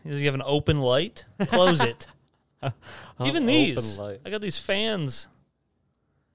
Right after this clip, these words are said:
Speaker 1: These old style, like, the seventies fucking fan, uh,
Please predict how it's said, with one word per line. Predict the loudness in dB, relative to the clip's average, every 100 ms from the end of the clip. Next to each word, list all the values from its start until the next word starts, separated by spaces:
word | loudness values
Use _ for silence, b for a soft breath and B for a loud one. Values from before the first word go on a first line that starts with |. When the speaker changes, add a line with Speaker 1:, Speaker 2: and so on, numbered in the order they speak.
| _ -6
Speaker 1:
These | 0
old | 2 2
style, | 0 2 4
like, | 2 -2
the |
seventies | -2 2 2 2 -4 -4 -4 -6
fucking | -6 -8 -6 -8
fan, | -4 -4 -4 -6 -6
uh, | -4 -2 -2